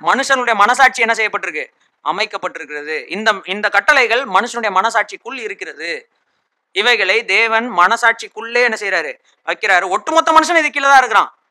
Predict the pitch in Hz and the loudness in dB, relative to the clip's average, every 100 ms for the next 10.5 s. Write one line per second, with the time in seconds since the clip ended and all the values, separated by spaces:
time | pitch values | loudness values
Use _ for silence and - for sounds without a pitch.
0 | _ _ _ - - 285 - _ _ - | _ _ _ -2 2 2 0 _ _ -20
1 | _ _ - 190 262 330 339 330 285 302 | _ _ -12 -6 -4 -2 2 4 4 2
2 | 302 294 294 294 285 320 277 262 277 262 | 2 4 2 2 2 4 8 6 6 2
3 | 240 240 247 226 247 294 214 247 262 247 | 0 0 -4 -2 -2 -2 -4 -2 0 0
4 | 262 254 262 285 277 247 269 254 233 226 | 2 2 2 0 0 2 2 2 0 2
5 | 202 165 131 _ _ _ _ _ _ - | 2 0 -4 _ _ _ _ _ _ 2
6 | 185 214 202 190 180 233 202 202 214 190 | 6 6 4 2 2 2 0 0 -2 -4
7 | 185 208 196 185 180 175 196 196 190 190 | -6 -4 -2 0 2 2 2 4 4 4
8 | 196 269 277 185 208 220 196 196 190 185 | 6 4 6 6 4 4 -2 -4 -4 -4
9 | 180 185 220 185 - 208 185 202 196 196 | -4 -2 0 -2 -4 -8 -4 -2 2 2
10 | 196 190 185 165 | 2 0 0 0